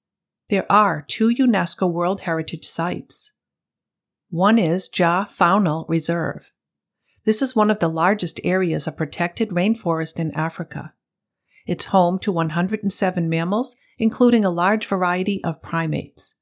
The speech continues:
for which the reserve is best known. The second one is Sangha Tri-National Forest. This is made up of three contiguous national parks from three different countries,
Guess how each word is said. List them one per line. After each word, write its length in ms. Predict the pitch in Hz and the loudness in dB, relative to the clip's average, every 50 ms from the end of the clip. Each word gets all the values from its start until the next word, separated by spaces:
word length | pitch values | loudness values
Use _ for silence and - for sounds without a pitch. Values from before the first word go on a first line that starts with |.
| _ _ | _ _
for 200 | - - 208 196 | -2 0 2 2
which 240 | 185 190 190 - - | 2 2 0 0 -2
the 100 | 185 170 | 0 -2
reserve 560 | 165 165 - 190 202 196 175 165 165 - - _ - | -2 -2 0 0 0 0 0 -2 -6 -8 -12 _ -6
is 140 | - 160 - | -6 -6 -4
best 420 | - - 151 151 147 - - - | -4 -4 -4 -2 -4 -6 -6 -4
known. 420 | 160 156 147 143 135 - 143 143 _ _ _ _ _ _ _ _ _ _ _ _ _ _ _ _ _ _ _ _ | -4 -2 0 0 -2 -4 -6 -10 _ _ _ _ _ _ _ _ _ _ _ _ _ _ _ _ _ _ _ _
The 80 | - 208 | -2 0
second 460 | 202 - - 202 196 - 247 214 - | 0 2 2 2 0 2 0 -2 0
one 260 | 196 185 160 160 170 | 2 2 2 2 0
is 200 | - - 185 175 | 0 0 0 0
Sangha 600 | - - - 175 175 175 170 175 165 160 165 180 | 0 0 0 -2 -2 0 0 0 0 0 -2 -4
Tri-National 720 | - - 196 180 185 175 160 151 156 - - 175 175 170 | -4 -2 -2 0 0 0 0 -2 -2 -4 -4 -4 -4 -4
Forest. 640 | 165 - - 190 220 208 - - - - - - - - _ _ _ _ _ _ _ _ _ _ _ _ _ _ _ _ _ - | -4 -2 -2 0 0 0 -2 -4 -6 -6 -6 -8 -14 -20 _ _ _ _ _ _ _ _ _ _ _ _ _ _ _ _ _ 0
This 180 | 226 226 - 240 | 2 2 2 2
is 100 | 226 233 | 0 2
made 240 | 220 208 202 202 | 2 4 4 4
up 220 | 190 165 175 175 180 | 4 2 2 0 -2
of 100 | 175 - | -4 -4
three 320 | - - 190 208 208 220 | -6 -2 0 2 2 2
contiguous 840 | 214 - 240 214 214 - 202 185 190 190 190 185 185 185 - - - | 0 0 0 0 0 0 -2 0 2 2 2 2 2 0 -2 -2 -2
national 460 | 175 170 165 165 175 - 202 208 220 | -2 0 0 0 -2 -2 -2 -2 -2
parks 520 | 214 - - 226 196 165 165 165 - - | -2 -2 0 0 0 0 -4 -6 -8 -8
from 180 | - 180 170 156 | -6 -6 -6 -6
three 240 | - - 190 208 214 | -4 0 0 0 0
different 280 | 180 170 - 165 143 | 0 -4 -4 -6 -6
countries, 600 | - 175 175 175 - - 139 - 160 - - - | -4 -4 -4 -4 -4 -6 -10 -10 -10 -14 -14 -14